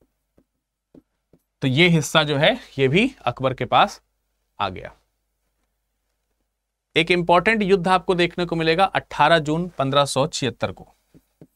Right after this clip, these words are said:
अठारह जून पन्द्रह सौ छिहत्तर को एक युद्ध आपको इंपॉर्टेंट देखने को मिलता है जिसको बोलते हैं हम हल्दी घाटी का युद्ध, हल्दी घाटी का युद्ध। मेवाड़, हैं?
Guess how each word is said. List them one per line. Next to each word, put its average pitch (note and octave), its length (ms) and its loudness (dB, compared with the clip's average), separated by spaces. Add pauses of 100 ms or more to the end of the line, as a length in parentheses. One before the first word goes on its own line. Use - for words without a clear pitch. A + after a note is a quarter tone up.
(920)
अठारह C3+ 460 2
जून B2+ 380 -6 (500)
पन्द्रह B2 280 -2
सौ B2 340 -4 (500)
छिहत्तर B2+ 480 -2
को C3 280 -6
एक B2 200 -8
युद्ध A#2+ 180 -6
आपको A2 320 -4
इंपॉर्टेंट G#2+ 420 -6
देखने G2+ 240 -10
को G2+ 80 -12
मिलता F#2+ 240 -8
है B2 60 -4
जिसको A2+ 240 -10
बोलते G#2 240 -6
हैं B2 80 -4
हम E3+ 80 -10 (680)
हल्दी A#2 380 -4
घाटी A2 340 -4
का G#2 100 -6
युद्ध, F#2 280 -12 (1600)
हल्दी A2+ 300 -6
घाटी G2+ 300 -6
का G2 80 -10
युद्ध। F#2 240 -14 (1600)
मेवाड़, G2+ 360 -2 (760)
हैं? G3 240 -2